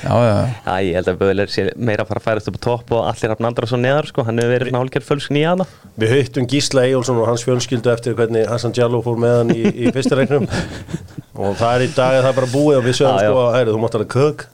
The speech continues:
Speaker 3: en ekki kannski, ekki svona, sko.
Speaker 1: Djöfisins kraftur er þess að þarna, út með Örvar, út með
Speaker 2: Rosalegt
Speaker 1: Völerinn
Speaker 2: power.
Speaker 1: og Djaló, það er helvitis hraðið þarna.
Speaker 3: Þetta er bara speed, speed
Speaker 1: Já.
Speaker 3: kills,
Speaker 2: Já,
Speaker 3: það er
Speaker 2: speed's king,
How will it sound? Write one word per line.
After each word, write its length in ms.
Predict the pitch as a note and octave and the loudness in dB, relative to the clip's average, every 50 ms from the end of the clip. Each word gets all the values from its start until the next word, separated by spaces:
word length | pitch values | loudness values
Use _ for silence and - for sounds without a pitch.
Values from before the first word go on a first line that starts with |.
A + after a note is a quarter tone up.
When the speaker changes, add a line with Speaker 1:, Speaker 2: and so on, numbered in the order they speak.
| _ - | _ -4
Speaker 3:
en 80 | A2 | -2
ekki 320 | A2+ B2+ B2+ G#2 G2 D3 B2+ | 0 0 0 0 -2 0 2
kannski, 300 | - C3+ B2+ - C#3 C3 B2 A#2 A#2+ | 2 0 2 2 2 0 0 0 -2
ekki 180 | C3+ A#2+ - C3 | -6 -4 -2 -2
svona, 460 | - - - D#3+ D#3 C3+ G#2+ F#2 - | 0 2 2 4 2 2 0 -4 -10
sko. 160 | - - - - - - - - - - - _ - - - - - - - - | -10 -12 -16 -18 -18 -20 -12 -12 -12 -12 -12 _ -20 -20 -20 -20 -20 -20 -12 0
Speaker 1:
Djöfisins 380 | - A#2+ A#2+ C3+ E3 D3+ A2+ - | 2 2 2 4 2 0 0 0
kraftur 400 | - B2 C3 D3 - - G#3 E3 | 0 0 0 0 0 -2 0 2
er 80 | D3 | 2
þess 140 | C3 A2 A2 | 0 0 0
að 80 | G#2 G2 | 0 2
þarna, 160 | F#2 F#2+ G2 | 2 2 0
út 100 | G2 - | 2 2
með 160 | A2+ G2 F#2+ G#2 | 2 4 4 2
Örvar, 260 | A#2 A#2 C3 C#3+ D#3 D3+ C3 - _ - - - - - - | 2 2 0 0 0 -2 -6 -10 _ -20 -20 -20 -20 -12 -6
út 220 | - A2+ A2 G#2 G#2+ | -2 -2 0 0 2
með 160 | G#2 G#2 G#2 | 2 2 2
Speaker 2:
Rosalegt 100 | G#2 G#2+ | 2 2
Speaker 1:
Völerinn 380 | A#2+ B2 C3 C3 C#3 D3+ G#2+ | 2 4 4 2 2 2 2
Speaker 2:
power. 180 | G2+ G2+ G2+ - | 0 -2 -2 -2
Speaker 1:
og 60 | - | 0
Djaló, 320 | - A#2 A#2 C3 D3 D3+ C#3+ B2+ | 2 2 2 4 4 2 4 4
það 160 | A#2 A#2 A#2+ | 4 4 4
er 100 | A#2 A2 | 4 4
helvitis 380 | B2 D3+ F3 E3 A#2+ A2 - - | 2 2 2 0 0 0 0 -2
hraðið 500 | - - A#2+ - A2+ C3+ E3 F#3+ F3+ B2 G2 | -2 -2 0 2 2 2 4 4 4 4 2
þarna. 180 | F2+ D#2+ - - - - - - - - - - - - - _ _ | 2 0 -4 -6 -6 -10 -10 -10 -10 -10 -14 -18 -20 -20 -20 _ _
Speaker 3:
Þetta 300 | - F#2 E2+ D#2+ - - | -4 -2 -2 -2 -4 -8
er 60 | F2 E2+ | -6 -4
bara 160 | F2 F2 - | -4 -4 -4
speed, 460 | - - - - A2+ G#2+ G#2 G#2+ - - - | -4 -4 -2 -2 0 0 0 -2 -4 -6 -14
speed 320 | - - - - C#3 C3+ | -10 -10 -4 0 2 2
Speaker 1:
Já. 120 | A#2+ G#2+ G2 | 4 2 4
Speaker 3:
kills, 320 | F2 C#3 C3 A#2 A2+ A#2+ - | 4 4 2 2 0 -4 0
Speaker 2:
Já, 80 | - - | 0 0
Speaker 3:
það 200 | A2+ G#2+ G#2+ A2 | 2 2 0 -2
er 100 | A2+ - - | -4 -6 -12
Speaker 2:
speed's 340 | - - - E3+ E3+ D#3+ - | -16 -4 -2 -2 -2 -2 -4
king, 220 | - C3+ A#2 C#3+ | -4 -2 -2 -2